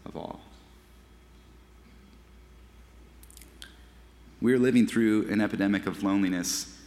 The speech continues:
in an age of judgment. Not great conditions.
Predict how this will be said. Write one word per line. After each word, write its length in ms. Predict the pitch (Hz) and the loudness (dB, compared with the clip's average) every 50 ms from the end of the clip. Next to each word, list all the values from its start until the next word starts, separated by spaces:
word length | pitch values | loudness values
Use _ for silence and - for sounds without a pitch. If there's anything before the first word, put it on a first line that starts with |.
| - - - | -18 -8 -2
in 140 | 117 120 | 0 2
an 140 | 120 117 110 | 2 2 2
age 500 | - 98 101 98 95 87 - - - - - - - - - - | 2 2 0 0 0 -2 -2 -6 -8 -8 -12 -16 -18 -18 -16 -14
of 80 | - - | -10 -2
judgment. 480 | - 113 104 95 - - 73 73 - - - - - - - - - - - - - - - - - - - - - - - - - - - - - - - - - | 0 0 0 0 -2 -4 -6 -6 -6 -10 -16 -20 -20 -20 -20 -20 -20 -20 -20 -20 -20 -20 -20 -20 -20 -20 -20 -20 -20 -20 -20 -20 -20 -20 -20 -20 -20 -20 -20 -14 -4
Not 240 | - 107 127 147 143 | 0 0 2 2 2
great 260 | - 151 165 160 - | 2 2 2 2 0
conditions. 720 | - 160 160 151 175 170 - 123 104 101 104 - - - | 0 -2 0 0 0 0 0 0 0 -2 -2 -4 -8 -10